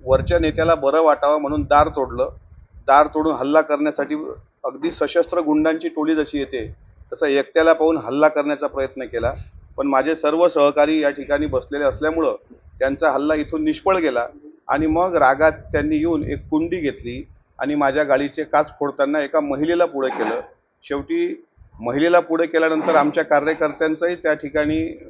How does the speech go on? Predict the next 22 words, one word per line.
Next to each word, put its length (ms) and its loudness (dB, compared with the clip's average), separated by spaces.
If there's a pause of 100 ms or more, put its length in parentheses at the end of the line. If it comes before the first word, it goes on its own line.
अ, 140 -4
नाईलाज 500 2
झाला, 260 -2 (420)
नाहीतर 380 -2
मनसेवाले 580 0
आले 220 4
होते, 380 -2 (420)
पण 140 -2
त्यांना 360 0
त्यांच्या 400 -2
व्याजासहित 540 0
आम्ही 180 2
त्याचं 200 -6
चुकतं 360 -4
करून 240 -4
देत 180 0
होतो. 380 -6 (400)
पण 100 -4
आमची 360 -2
ती 160 -10
परंपरा 540 2
नाही. 460 -2